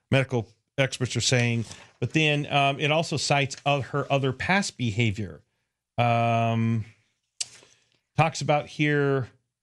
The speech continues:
It was originally estimated the defendant sped through the crowded intersection at approximately ninety miles per hour. Further analysis reveals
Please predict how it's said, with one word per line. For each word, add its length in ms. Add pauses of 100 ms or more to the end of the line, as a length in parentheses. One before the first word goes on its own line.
(1900)
It 80
was 140
originally 380
estimated 420
the 100
defendant 460
sped 340
through 120
the 80
crowded 380
intersection 500
at 60
approximately 480
ninety 420
miles 320
per 160
hour. 340
Further 340
analysis 600
reveals 420